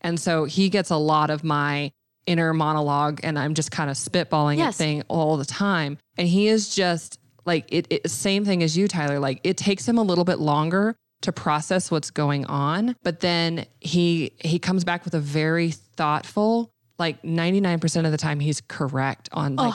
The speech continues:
Speaker 1: the
Speaker 2: hundred percent with Tyler,
Speaker 1: direction.
Speaker 2: too.
Speaker 1: Yeah.
Speaker 2: And he'll
Speaker 1: Like,
Speaker 2: make
Speaker 1: the
Speaker 2: my ideas
Speaker 1: direction,
Speaker 2: better.
Speaker 1: or he'll read people. Like, maybe you can talk about that a little bit. Like, how does that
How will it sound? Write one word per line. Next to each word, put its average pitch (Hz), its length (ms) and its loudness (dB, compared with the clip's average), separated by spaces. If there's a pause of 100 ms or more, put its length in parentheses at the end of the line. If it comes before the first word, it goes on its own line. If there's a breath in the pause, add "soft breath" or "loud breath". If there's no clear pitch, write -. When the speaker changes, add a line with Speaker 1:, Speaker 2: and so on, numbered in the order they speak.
(120)
Speaker 1:
the - 80 0
Speaker 2:
hundred - 180 2
percent - 300 0
with 208 120 -4
Tyler, 214 220 2
Speaker 1:
direction. 214 400 2
Speaker 2:
too. 185 40 2
Speaker 1:
Yeah. 185 280 0 (220 loud breath)
Speaker 2:
And 247 60 2
he'll 233 60 8
Speaker 1:
Like, 247 140 6
Speaker 2:
make 240 140 4
Speaker 1:
the 196 80 4
Speaker 2:
my 190 60 4
ideas 196 180 4
Speaker 1:
direction, 185 300 2
Speaker 2:
better. 220 200 0
Speaker 1:
or 175 160 4
he'll 175 240 2
read 165 460 0
people. 233 720 -2
Like, 190 100 -6
maybe 208 220 2
you 226 40 4
can 214 120 0
talk 170 200 0
about 160 180 -2
that 156 140 -2
a - 40 0
little 151 180 0
bit. - 240 -2
Like, 151 160 -2
how 180 180 -2
does 175 200 0
that 156 260 -2